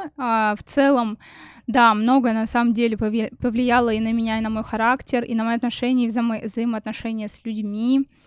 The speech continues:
А, и в целом, да, если мне там дружбу всегда было, допустим, легко строить, то какие-то отношения с мужчинами у меня никогда не ладились.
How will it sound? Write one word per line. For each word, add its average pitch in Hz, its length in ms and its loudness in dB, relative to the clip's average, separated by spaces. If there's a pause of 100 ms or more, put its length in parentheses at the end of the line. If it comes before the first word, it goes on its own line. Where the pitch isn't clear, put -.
(400)
А, 202 460 -2
и 214 240 -4
в - 100 -12
целом, 208 580 -2
да, 214 160 2
если 214 280 -4
мне 214 160 -4
там 214 220 -4
дружбу 254 340 -2
всегда 214 380 0
было, 208 240 0
допустим, 208 400 -4
легко 302 300 2
строить, 220 320 0
то 214 80 -6
какие-то 220 320 -4
отношения 220 440 -4
с - 80 -10
мужчинами 226 460 -2
у 208 40 -4
меня 214 180 -4
никогда 214 380 -4
не 202 100 -6
ладились. 302 640 2